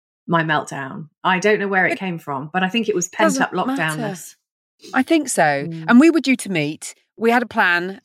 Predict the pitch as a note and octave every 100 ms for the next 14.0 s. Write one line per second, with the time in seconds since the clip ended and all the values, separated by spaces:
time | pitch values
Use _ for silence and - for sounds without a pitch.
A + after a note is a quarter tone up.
0 | - F#3 F#3+ F#3+ A#3 A3 - A3+ A3 F#3+
1 | F#3+ G#3+ A3 F#3 F3+ E3+ F#3 G#3 G#3+ G#3
2 | G3+ G3+ - F3+ D#3 F#3 F3 A3 A#3+ A#3+
3 | G#3+ G3+ F3+ F3+ F#3+ F#3+ E3+ D#3+ F3 F3+
4 | F3+ F#3 G#3 G#3+ F#3 F#3+ - F3+ E3+ D#3
5 | D3+ C#3+ D3+ G3 G3 G#3 D3+ B2+ C3+ D3
6 | B2+ B2+ C3 C#3 D#3+ D#3+ D#3+ D3 D3+ D3
7 | D3+ C#3+ C3 C3 C3+ C#3+ F3+ G3 A3 A3+
8 | G#3 - D3 C#3 C3+ C#3 C#3+ C#3 C3+ D3
9 | C3+ - - C3+ - D#3 E3 D#3+ E3 -
10 | _ _ _ _ - F#3+ F#3+ F3 D3+ -
11 | _ _ E3 D#3+ F3+ E3 - E3 D3 E3
12 | D#3 D3 F3 D#3 E3 D3+ D3 D3+ G3 F#3
13 | - _ F#3 F3 E3 - C4+ D#3+ D3+